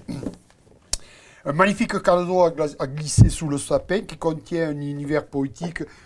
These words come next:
graphique et onirique de toute beauté. Vraiment des dessins, euh, sublimes qui, euh, que l'on retrouve dans, dans ces trois albums. Vous accompagnez au fil à mesure, au fur et à mesure de,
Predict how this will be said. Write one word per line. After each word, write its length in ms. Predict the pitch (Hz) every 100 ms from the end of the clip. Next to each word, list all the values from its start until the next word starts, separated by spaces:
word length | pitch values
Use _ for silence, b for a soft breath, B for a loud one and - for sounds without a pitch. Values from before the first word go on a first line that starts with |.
| B
graphique 500 | 131 156 - 190 -
et 40 | 147
onirique 680 | 139 131 131 123 147 165 135
de 160 | 117 120 _
toute 260 | 247 - 151
beauté. 320 | 123 104 - - b b b
Vraiment 280 | 117 147 151
des 160 | 156 147
dessins, 560 | 131 139 - 151 151
euh, 220 | 135 120 117 B B
sublimes 680 | - 180 160 147 175 170 143
qui, 160 | - 127
euh, 80 |
que 160 | 127 135
l'on 100 | 123
retrouve 340 | 131 123 147
dans, 280 | 127 120 117 113 b -
dans 60 |
ces 160 | 120 139
trois 240 | - 139
albums. 300 | 127 120 117 113 b b b b b
Vous 160 | 143 143
accompagnez 800 | 175 196 170 - 185 180 185 185
au 80 | 170
fil 240 | 117 170
à 80 | 156
mesure, 400 | 151 147 160 160 156 165
au 40 |
fur 200 | - 160
et 40 |
à 40 | 151
mesure 480 | 156 147 151 147 143
de, 300 | 131 123